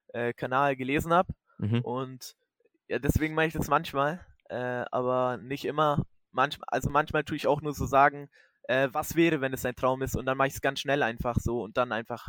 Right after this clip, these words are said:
Speaker 1: in den Bus rein oder in die U-Bahn rein.
Speaker 2: Ja.
Speaker 1: Ja. Das ist
Speaker 2: Ja.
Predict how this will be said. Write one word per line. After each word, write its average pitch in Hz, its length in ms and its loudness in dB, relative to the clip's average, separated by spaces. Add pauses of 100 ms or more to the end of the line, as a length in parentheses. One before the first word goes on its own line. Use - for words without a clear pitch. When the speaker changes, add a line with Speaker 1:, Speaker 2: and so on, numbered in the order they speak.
Speaker 1:
in 123 80 -16
den 117 140 -10
Bus 131 320 -4
rein 123 220 -2
oder 110 180 -4
in 117 80 -10
die 113 80 -6
U-Bahn 123 240 -6
rein. 120 280 -2 (580)
Speaker 2:
Ja. 107 160 0 (1080)
Speaker 1:
Ja. - 140 -20 (500)
Das - 180 -20
ist - 80 -6
Speaker 2:
Ja. 123 200 2